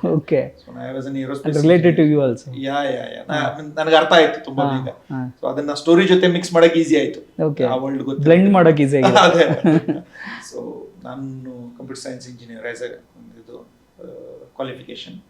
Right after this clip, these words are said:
Speaker 2: Then ನಾನು ಏರೋಸ್ಪೇಸ್ ಇಂಜಿನಿಯರ್ ಆಗಿದ್ದೆ ಹನಿವೆಲ್.
Speaker 1: ಓ, ಸೂಪರ್.
Speaker 2: So, ಸೆವೆನ್ ಇಯರ್ಸ್ ಅಲ್ಲಿ ಇದ್ದೆ, Infosys ಅಲ್ಲಿ ಇದ್ದೆ.
Speaker 1: ಓಕೆ.
Speaker 2: ಅದಾದ್ಮೇಲೆ ಬಿಟ್ಟು ಅಯನ ಮಾಡಿತ್ತು.
Speaker 1: ಓ.
Speaker 2: ಅಯನ ಆದ್ಮೇಲೆ ಸಿನಿಮಾದಲ್ಲೇ ಇದ್ದೀನಿ.
Speaker 1: ಹಿಂಗೆ ಸರ್, ಈ, ಈ ತರ ಒಂದು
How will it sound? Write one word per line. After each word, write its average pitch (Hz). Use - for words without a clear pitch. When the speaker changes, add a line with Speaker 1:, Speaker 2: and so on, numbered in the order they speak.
Speaker 2:
Then 143
ನಾನು 139
ಏರೋಸ್ಪೇಸ್ 147
ಇಂಜಿನಿಯರ್ 120
ಆಗಿದ್ದೆ 117
ಹನಿವೆಲ್. -
Speaker 1:
ಓ, 143
ಸೂಪರ್. -
Speaker 2:
So, -
ಸೆವೆನ್ 117
ಇಯರ್ಸ್ 117
ಅಲ್ಲಿ 117
ಇದ್ದೆ, 131
Infosys -
ಅಲ್ಲಿ 110
ಇದ್ದೆ. -
Speaker 1:
ಓಕೆ. 170
Speaker 2:
ಅದಾದ್ಮೇಲೆ 135
ಬಿಟ್ಟು 139
ಅಯನ 120
ಮಾಡಿತ್ತು. -
Speaker 1:
ಓ. 143
Speaker 2:
ಅಯನ -
ಆದ್ಮೇಲೆ 160
ಸಿನಿಮಾದಲ್ಲೇ 127
ಇದ್ದೀನಿ. -
Speaker 1:
ಹಿಂಗೆ 240
ಸರ್, 202
ಈ, 175
ಈ 185
ತರ -
ಒಂದು 151